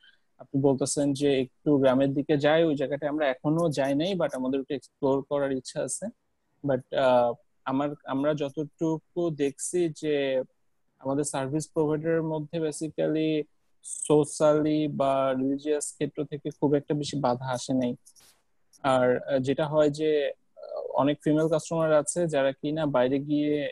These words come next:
এই ধরনের সার্ভিসগুলো নিতে পারে না। So তা-, তাদের কাছে basically আমাদের, আম-, আমাদের customer সেগমেন্টের একটা বড় অংশই basically এরা,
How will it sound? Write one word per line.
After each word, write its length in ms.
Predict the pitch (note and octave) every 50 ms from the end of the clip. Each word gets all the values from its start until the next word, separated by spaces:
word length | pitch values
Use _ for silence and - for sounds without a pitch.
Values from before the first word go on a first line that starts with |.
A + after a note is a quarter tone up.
| -
এই 120 | - C3+ C3+
ধরনের 260 | C3+ C#3+ C#3 C#3+ D4
সার্ভিসগুলো 440 | - C#3+ C4+ C#4 C#4 C#3+ D4 D4+ D4+
নিতে 260 | C#4 B3+ B3 - C3
পারে 260 | - - A#2+ B2 B2
না। 140 | A#2+ A#2+ B2 - _ _ _ _ _ _ _ _ _ - -
So 80 | C#3 C3
তা-, 240 | - C3+ C3 C3+ - -
তাদের 300 | D3+ C#3 C#3+ D#3+ D#3+ D#3+
কাছে 300 | - F3 E3 - - F3
basically 500 | E3 E3 D#3+ - E3 D#3+ - E3+ E3+ E3
আমাদের, 600 | D3+ C#3 C#3+ C#3+ C#3+ D3 D3 D3 D3 C#3 C#3 - -
আম-, 360 | - - - - - - - - - - - -
আমাদের 220 | C#3 C#3 C#3 D3+
customer 360 | - D3+ C#3 - - D#3 D3+
সেগমেন্টের 540 | D3 - - D3 C#3+ D3+ D#3 D#3+ D#3 - D#3+
একটা 160 | D#3+ - E3
বড় 280 | D3 C3 B2+ B2+ C#3 D3
অংশই 300 | D3 C#3+ C#3+ - - D#3+
basically 460 | D3+ D3 C#3 C#3+ C3 C#3 C3 B2 B2
এরা, 220 | A#2+ - - -